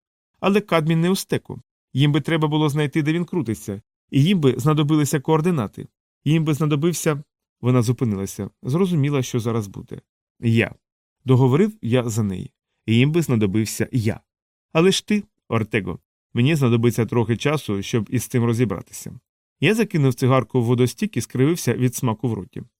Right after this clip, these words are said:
Сьогодні, може, ще й завтра. Перевір стек. Кадмін зник.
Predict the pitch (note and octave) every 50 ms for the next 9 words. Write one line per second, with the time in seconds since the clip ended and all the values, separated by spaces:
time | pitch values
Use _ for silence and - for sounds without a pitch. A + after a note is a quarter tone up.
0 | _ _ _ _ _ _ - - B2+ A#2 A#2+ D3 D3 B2 A2 F#2 - - - _
1 | - A2+ A#2 A2+ A#2 A#2 A2 - - A#2+ A#2 A2 G#2 G2+ - - - - - -
2 | _ _ _ _ _ - D3+ D3 C#3+ A#2 G2+ F2+ - - - - - _ _ _
3 | _ _ _ _ _ - B2 A#2 A2 A2+ A#2 A#2 A2 A2+ C#3+ A#2+ - -